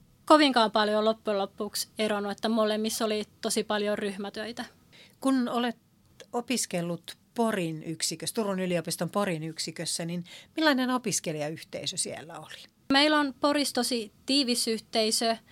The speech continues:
Speaker 1: että siellä on helppo tutustua muihin opiskelijoihin ja myös henkilökuntaa on helppo tutustua. Vaikka meitä on siellä aika vähän opiskelijoita, niin meillä on tosi aktiivinen ainejärjestötoiminta ja myös esimerkiksi tehdään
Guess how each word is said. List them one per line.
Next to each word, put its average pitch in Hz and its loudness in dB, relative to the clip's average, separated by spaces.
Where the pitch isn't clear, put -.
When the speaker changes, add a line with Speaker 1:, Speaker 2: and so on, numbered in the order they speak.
Speaker 1:
että 226 -6
siellä 220 2
on 214 -4
helppo 247 0
tutustua 294 0
muihin 269 0
opiskelijoihin 240 -2
ja 220 0
myös 220 -2
henkilökuntaa 247 0
on 226 0
helppo 220 -2
tutustua. 214 -4
Vaikka 220 2
meitä 226 0
on 220 -2
siellä 220 0
aika 214 -2
vähän 311 2
opiskelijoita, 220 0
niin 214 -2
meillä 214 0
on 214 -2
tosi 220 -2
aktiivinen 214 0
ainejärjestötoiminta 208 -2
ja 214 -2
myös 220 0
esimerkiksi 220 -4
tehdään 208 -2